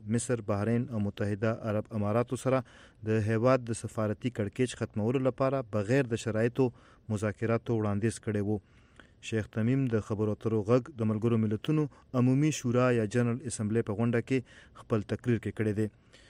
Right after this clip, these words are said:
د جنرال اسمبلی په غاړه د شیخ تمیم سره د ملاقات وروسته د امریکا صدر ډانلډ ټرمپ ویلي و چې هغه دا پوخ یقین دی چې د قطر او د نورو عرب هیوادونو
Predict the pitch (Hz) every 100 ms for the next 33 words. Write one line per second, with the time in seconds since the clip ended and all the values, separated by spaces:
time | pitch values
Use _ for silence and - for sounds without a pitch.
0 | - - - 151 160 180 170 151 147 165
1 | 165 143 156 185 160 131 - 120 - 131
2 | 143 135 131 131 120 110 110 120 120 123
3 | 123 139 127 107 104 110 113 - 123 120
4 | 101 101 101 135 131 - 160 165 185 202
5 | 151 123 135 139 127 123 143 131 123 147
6 | 147 147 - 117 110 107 139 - 127 -
7 | 107 104 110 123 127 - 107 117 101 104
8 | 104 104 127